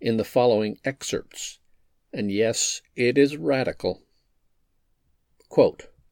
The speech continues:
"In science, man is the offspring of spirit. The beautiful, good, and pure constitute his ancestry. His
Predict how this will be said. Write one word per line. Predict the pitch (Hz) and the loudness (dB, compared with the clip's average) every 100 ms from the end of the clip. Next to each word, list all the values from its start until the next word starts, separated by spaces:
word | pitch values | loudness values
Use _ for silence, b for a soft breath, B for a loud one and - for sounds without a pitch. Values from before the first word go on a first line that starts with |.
| _ _ _ _ _ _ _ _ _ - | _ _ _ _ _ _ _ _ _ 2
"In | 156 214 220 | 4 4 0
science, | - 233 147 78 - - - - _ - | 0 2 2 0 -4 -6 -6 -8 _ -4
man | 110 117 156 185 185 - | 2 2 2 0 -4 -2
is | 135 - | -2 0
the | 107 - | -4 -2
offspring | 127 165 - - 170 170 | -2 -2 -4 -6 -6 -4
of | 156 | -4
spirit. | - - - 170 78 - - _ _ _ _ _ _ - | -6 -12 -6 -4 -4 -10 -20 _ _ _ _ _ _ -6
The | - | -6
beautiful, | 98 113 143 170 185 170 | -2 2 2 0 -4 -8
good, | 107 123 127 170 - | 0 4 4 2 -2
and | 113 117 | -6 -6
pure | - 175 147 85 107 - | -6 0 2 0 -4 -8
constitute | - 127 131 - 151 - 107 - | -4 -2 -2 -4 -6 -4 -2 0
his | 139 - | 0 -2
ancestry. | 165 165 - 117 - - 76 - _ _ _ _ _ _ _ _ _ | -6 -6 -2 -2 -2 -6 -8 -10 _ _ _ _ _ _ _ _ _
His | 107 101 | -4 -4